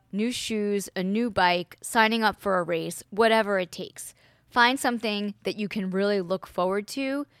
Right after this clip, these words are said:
beyond the immediate results of a workout or training session. Five, schedule it like a meeting and make it a non-negotiable. Put it on your Google Calendar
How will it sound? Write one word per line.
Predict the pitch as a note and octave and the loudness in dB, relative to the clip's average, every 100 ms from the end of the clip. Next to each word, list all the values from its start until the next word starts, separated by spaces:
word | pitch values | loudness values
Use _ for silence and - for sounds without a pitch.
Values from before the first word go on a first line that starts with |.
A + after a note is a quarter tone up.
| _ _ | _ _
beyond | G#3+ G#3 F#3+ G3 G3+ | 0 4 4 4 0
the | G3 - | -4 -8
immediate | F3 G3+ A3+ F#3 F3 | -6 -6 -2 -4 -4
results | E3+ E3+ E3 - - - | -6 -4 -6 -8 -12 2
of | F3+ D#3+ D#3+ _ | 2 2 -6 _
a | F3 | -4
workout | E3+ E3+ - F3 F3 - | -2 -4 -2 -2 -2 -4
or | F3 F3 | -8 -8
training | - F3 D3+ | -8 -8 -10
session. | D#3+ - - - - D#3 _ _ | -10 -12 -12 -12 -14 -18 _ _
Five, | - - G3+ F3+ F3 F3 E3 - _ _ | -20 6 8 8 4 2 -4 -18 _ _
schedule | - - G3 F#3 G3 | -16 2 2 4 2
it | F#3+ - | 2 2
like | F#3 F3+ G3 | 2 2 0
a | |
meeting | F#3 G3 G3 F#3+ F#3 | -2 -2 -4 -6 -6
and | F#3+ F#3+ | -6 -4
make | G3 A3+ | -2 -2
it | G#3+ | -4
a | G#3 | -4
non-negotiable. | G#3 G#3 G#3+ G#3+ - G#3 G#3+ A3 - A3+ - E2+ - _ _ _ | -2 0 0 -2 -4 -4 0 0 0 -4 -6 -10 -16 _ _ _
Put | - A#3 | 2 2
it | A#3 | 4
on | A3 | 0
your | G#3 | 0
Google | F#3 G#3 G3 | -4 -2 -2
Calendar | G#3+ F#3+ F#3+ F#3 F3+ F3+ | 0 -2 0 0 0 0